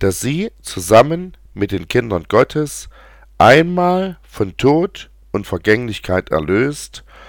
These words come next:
und zu einem neuen, herrlichen Leben befreit werden. Wir wissen ja, dass die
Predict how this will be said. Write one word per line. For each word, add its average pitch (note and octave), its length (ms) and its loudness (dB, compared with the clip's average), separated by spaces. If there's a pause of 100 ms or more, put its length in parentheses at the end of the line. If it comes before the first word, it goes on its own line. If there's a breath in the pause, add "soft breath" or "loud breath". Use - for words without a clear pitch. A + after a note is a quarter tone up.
(260 soft breath)
und G3 300 0
zu - 240 -4
einem F#2+ 400 0
neuen, C#3 460 2 (120)
herrlichen G#2 720 2 (100)
Leben F#2 560 -2
befreit D#2+ 800 -4
werden. D#2 480 -8 (1400 soft breath)
Wir F3 480 0
wissen D3+ 320 -2
ja, C2+ 260 -2 (380)
dass - 320 -4
die E2+ 320 -10